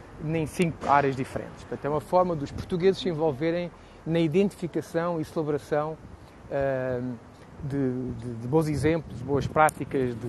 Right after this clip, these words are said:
casos inspiracionais. Depois, a rede de escolas é uma segunda perspectiva, é um convite que foi feito a mil e quinhentos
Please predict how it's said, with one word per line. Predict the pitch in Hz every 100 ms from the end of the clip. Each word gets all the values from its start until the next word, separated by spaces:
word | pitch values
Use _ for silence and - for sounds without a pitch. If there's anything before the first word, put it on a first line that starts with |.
| -
casos | 147 143 131 139
inspiracionais. | 131 143 160 160 131 - 113 113 - - - - - - -
Depois, | 175 233 214 196
a |
rede | 202 -
de |
escolas | - 220 240 220 202
é |
uma | 190 180
segunda | - 175 170
perspectiva, | - - 170 202 233 254
é | 269 160
um | 135
convite | 151 139 147 147
que | -
foi | 147
feito | - 147 135 139
a |
mil | 139 147
e | 143
quinhentos | - 147 143 127 117